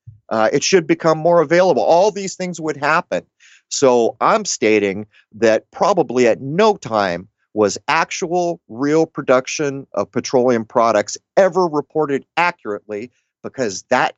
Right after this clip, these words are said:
goes against scarcity and what we can show all day long. Jason started in nineteen fourteen. Scarcity, scarcity, scar-, you gotta scare the city, man.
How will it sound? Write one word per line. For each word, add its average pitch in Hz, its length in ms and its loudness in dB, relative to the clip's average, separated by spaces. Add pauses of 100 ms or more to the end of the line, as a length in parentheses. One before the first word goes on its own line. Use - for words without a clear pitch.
(100)
goes 117 420 -4
against 110 360 -6
scarcity 151 800 -2
and 101 200 -2
what 98 120 2
we 107 80 -2
can 104 140 -8
show 110 220 2
all 120 180 4
day 113 180 2
long. 156 400 0 (140)
Jason 127 340 0
started 135 340 2
in 131 80 -4
nineteen 143 380 0
fourteen. 165 680 -2 (300)
Scarcity, 120 560 0
scarcity, 156 500 2
scar-, 139 220 2
you 113 100 4
gotta 127 300 2
scare - 320 2
the 131 100 -8
city, 110 320 0
man. 101 460 0